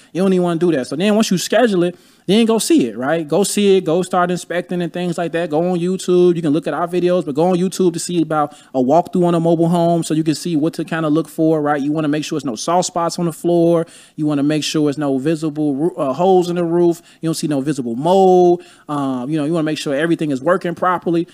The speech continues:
And if so, everything is a negotiation, right? Everything you, you start, "Okay, okay, that's gonna probably cost me this," right? And so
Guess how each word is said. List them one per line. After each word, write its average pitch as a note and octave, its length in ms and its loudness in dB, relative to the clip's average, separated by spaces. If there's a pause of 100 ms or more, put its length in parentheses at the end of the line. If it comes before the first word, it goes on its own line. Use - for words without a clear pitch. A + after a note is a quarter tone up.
(140)
And D#3 80 -4
if D3 100 -4
so, A#3 300 2
everything F3+ 300 2
is D#3 80 2
a D#3+ 40 2
negotiation, F#3+ 760 2
right? C#3+ 240 -2
Everything E3+ 360 0
you, F3 160 -4
you F3 120 -4
start, D#3+ 480 0
"Okay, F#3+ 260 -4 (180)
okay, C#3 240 -6
that's - 180 -4
gonna F3 120 -4
probably F3+ 240 -4
cost F3 300 -6
me F#3 80 -2
this," D#3+ 260 -2
right? C3+ 240 -4 (760)
And E3+ 120 2
so E3+ 360 2